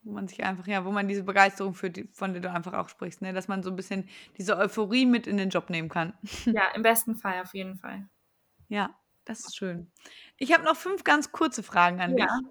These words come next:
Speaker 1: Ähm, wie viele Stunden arbeitest du ungefähr in der Woche und auf wie viele Tage ist es bei dir verteilt?
Speaker 2: Ich arbeite f-, ich habe 'ne Vollzeitstelle und arbeite
Speaker 1: Ja.
Speaker 2: achtunddreißig Stunden die Woche.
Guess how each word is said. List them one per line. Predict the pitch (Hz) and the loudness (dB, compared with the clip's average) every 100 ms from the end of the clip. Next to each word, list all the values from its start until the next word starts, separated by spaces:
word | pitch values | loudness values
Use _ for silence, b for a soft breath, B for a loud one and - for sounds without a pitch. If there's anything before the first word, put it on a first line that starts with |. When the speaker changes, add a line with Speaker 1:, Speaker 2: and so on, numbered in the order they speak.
| _ _ - | _ _ 0
Speaker 1:
Ähm, | 233 233 233 233 233 226 B B B B _ - | 2 2 0 0 -2 -6 B B B B _ 0
wie | 285 | 0
viele | 330 453 | 4 4
Stunden | 415 339 311 | 4 2 4
arbeitest | 226 254 240 214 - | 8 8 8 4 -4
du | 214 | -2
ungefähr | 226 220 208 | 0 2 2
in | 202 | 4
der | 190 | 2
Woche | 196 220 | 2 0
und | 202 | -4
auf | 190 | -4
wie | 214 | -6
viele | - 202 | -4 -4
Tage | - 190 180 | 2 2 2
ist | 185 - | -4 -8
es | - | -10
bei | 175 170 | -8 -6
dir | 180 | -8
verteilt? | 180 180 - 185 180 185 _ _ _ _ b b b _ - | -8 -12 -10 -10 -10 -14 _ _ _ _ b b b _ -2
Speaker 2:
Ich | 240 - | 0 6
arbeite | 226 254 294 262 | 6 6 0 -6
f-, | 269 - - - - | -8 -10 -10 -10 -6
ich | 262 | -2
habe | 262 | 0
'ne | 214 | 0
Vollzeitstelle | 202 294 302 277 - 254 262 254 | 2 2 2 -4 0 0 2 2
und | 233 | 2
arbeite | - 214 214 | 2 2 2
Speaker 1:
Ja. | 202 - | 0 -2
Speaker 2:
achtunddreißig | 233 226 214 214 226 220 - | -4 0 0 0 -4 -6 -10
Stunden | - 214 214 202 | -6 -4 -4 -4
die | 202 | -6
Woche. | 180 175 175 | -6 -10 -14